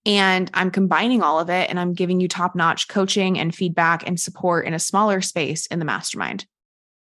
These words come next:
And that's it. <laughs> That's my thing. That's what works for me. That's what gets me and my clients results. And if you want to learn more about any of those offers, you can probably find them on the website.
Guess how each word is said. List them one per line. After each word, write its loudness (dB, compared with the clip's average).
And -6
that's 0
it. 0
<laughs> -8
That's 0
my 4
thing. 2
That's -2
what -2
works -4
for 2
me. 2
That's -2
what 0
gets -2
me 4
and 6
my 4
clients 2
results. 0
And 2
if 0
you 0
want 0
to 2
learn 4
more 4
about 2
any -2
of -8
those -2
offers, 0
you 0
can -6
probably 2
find 0
them 0
on 0
the -2
website. 0